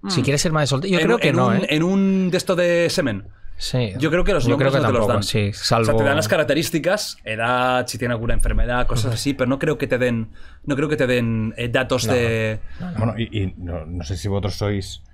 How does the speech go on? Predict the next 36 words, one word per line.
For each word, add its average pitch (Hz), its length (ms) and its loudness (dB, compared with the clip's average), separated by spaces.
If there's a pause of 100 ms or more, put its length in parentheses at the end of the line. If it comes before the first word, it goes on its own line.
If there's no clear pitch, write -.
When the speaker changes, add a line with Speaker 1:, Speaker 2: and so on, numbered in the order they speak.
(1300)
Speaker 3:
no 127 200 0
creyentes 143 500 2
o 131 40 2
no, 143 160 4
pero 110 180 0
si 113 120 -2
descartáis 101 480 0
esa 117 140 2
opción, 131 200 0
o 113 40 0
sea, 95 120 -2
está, 90 440 -2
lo, 101 260 0
lo 107 160 -2
plante-, 104 480 -2 (200)
planteáis 107 300 2
desde 120 100 2
el 113 60 -2
punto 117 200 2
de 120 60 2
vista 120 240 0
de 95 280 0
ella, 151 540 2
del 98 260 0
hijo. 135 460 0 (300)
Speaker 2:
Y 147 80 -2
de 113 80 0
Jesucristo. 110 520 -6
Speaker 3:
No, 127 80 2
no, - 240 -2
y 110 100 0
si - 140 -2
por 95 200 -2
lo 92 140 0
que 92 120 -4
fuera 117 540 0